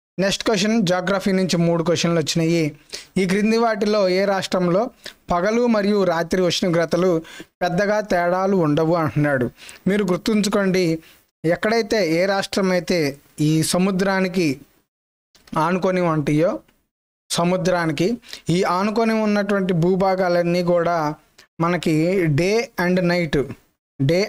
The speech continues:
and నైట్లు అనేవి టెంపరేచర్స్ అనేవి పెద్ద చేంజెస్ ఉండవు. ఓకేనా? డిఫరెన్స్ అనేది చాలా తక్కువ, వాటి మధ్య డిఫరెన్స్ అనేది చాలా తక్కువగా ఉంటాయి. మనకి రాజస్థాన్ అనేది,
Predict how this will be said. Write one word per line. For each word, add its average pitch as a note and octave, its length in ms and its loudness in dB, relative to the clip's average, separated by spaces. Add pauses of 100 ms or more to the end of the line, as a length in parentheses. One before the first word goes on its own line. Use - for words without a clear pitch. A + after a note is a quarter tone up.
(140)
and F3 140 0
నైట్లు E3 380 0
అనేవి E3 560 0 (540)
టెంపరేచర్స్ G3 720 0
అనేవి F3 440 2
పెద్ద D#3+ 280 -2
చేంజెస్ F#3+ 560 0
ఉండవు. C#3+ 280 0 (640)
ఓకేనా? F#3 320 0
డిఫరెన్స్ F3 580 0
అనేది F3+ 540 0
చాలా E3 260 0
తక్కువ, D3+ 480 -2 (280)
వాటి C#3+ 200 0
మధ్య D3+ 220 0
డిఫరెన్స్ D#3 480 0
అనేది F3 380 0 (400)
చాలా D#3+ 200 0
తక్కువగా E3+ 520 0
ఉంటాయి. C3 380 -2 (440)
మనకి G3 360 0
రాజస్థాన్ F#3+ 640 0
అనేది, F#3 600 0